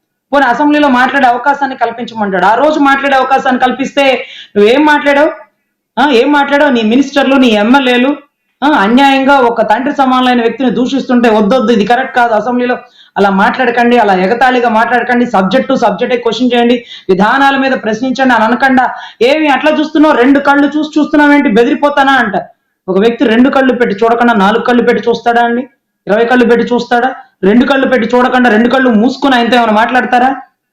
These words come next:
ఆ, ఈ రోజు ఆయన వికృత్యాలు ఆకృత్యాలు ఏంటో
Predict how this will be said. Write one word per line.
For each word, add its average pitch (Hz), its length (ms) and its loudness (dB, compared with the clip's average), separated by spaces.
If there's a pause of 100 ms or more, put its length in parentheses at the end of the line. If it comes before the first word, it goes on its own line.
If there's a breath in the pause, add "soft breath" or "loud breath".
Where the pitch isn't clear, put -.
(240)
ఆ, 294 220 0
ఈ 208 80 2
రోజు 311 640 2 (300 loud breath)
ఆయన 247 260 -2
వికృత్యాలు 294 760 -2
ఆకృత్యాలు 277 720 0
ఏంటో 262 580 2